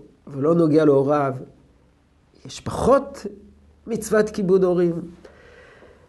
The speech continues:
וכתוצאה מזה נוצר עימות בין האמא לבין הנער, והתקשרה אליי ואמרה לי שאני הרסתי לה את החינוך בבית. טוב,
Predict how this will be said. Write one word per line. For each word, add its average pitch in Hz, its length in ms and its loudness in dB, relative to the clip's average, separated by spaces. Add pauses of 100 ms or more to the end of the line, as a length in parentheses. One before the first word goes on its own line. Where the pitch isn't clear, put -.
(120)
וכתוצאה 233 760 2
מזה 240 280 4
נוצר 196 420 0 (140)
עימות 165 420 0
בין 135 280 0
האמא 139 520 0 (1160)
לבין 143 340 2
הנער, 160 520 0 (800)
והתקשרה 190 500 4
אליי 226 540 6
ואמרה 160 300 2
לי 160 180 4
שאני 131 680 -6
הרסתי 143 420 -4
לה 131 80 0
את 131 120 -4
החינוך 196 360 0
בבית. 190 720 0 (560)
טוב, - 140 -2